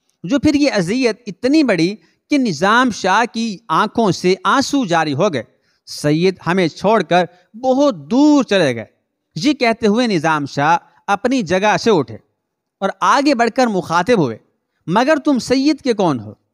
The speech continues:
निजाम शाह को रोता देखकर सबुकतगीन की हालत भी गैर हो गई। "मैं उनका एक अदना तरीन अकीदतमंद हूँ," अपना तारुफ कराते हुए सबुकतगीन भी रोने लगा था। "तो फिर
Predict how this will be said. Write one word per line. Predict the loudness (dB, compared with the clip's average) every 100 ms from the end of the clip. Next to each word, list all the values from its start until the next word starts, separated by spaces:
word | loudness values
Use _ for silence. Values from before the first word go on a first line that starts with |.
| _ _ _
निजाम | -2 0 0 0 -2
शाह | 0 0
को | 0 0 -2 -4 _ -4
रोता | 0 2 2 0
देखकर | 2 -2 -2 -2 -4 -6 -8
सबुकतगीन | -4 -2 -4 -4 -4 -2 -2 -2
की | -6 -6
हालत | -4 -2 0 -2
भी | -2 -6
गैर | 0 2 2
हो | 0
गई। | -4 -12 _ _ _ _ -8
"मैं | -2 -2
उनका | 0 -2 0 0
एक | 2 0 0
अदना | -4 0 0 0
तरीन | -2 -4 -4 -6 -10
अकीदतमंद | -4 -2 -2 -2 -4
हूँ," | -6 -14 _ _ _ _ -6
अपना | -2 0 0
तारुफ | 0 2 4 2 0 -2
कराते | -2 -2 -2
हुए | -2 0 -2 -4 _ _ _
सबुकतगीन | -6 -4 -4 -6 -6 -4 -2 -4 -4
भी | -4 -6
रोने | -4 -2 0 -2
लगा | 0 0 -2
था। | -4 -16 _ _ _ _ _ _
"तो | 0
फिर | 0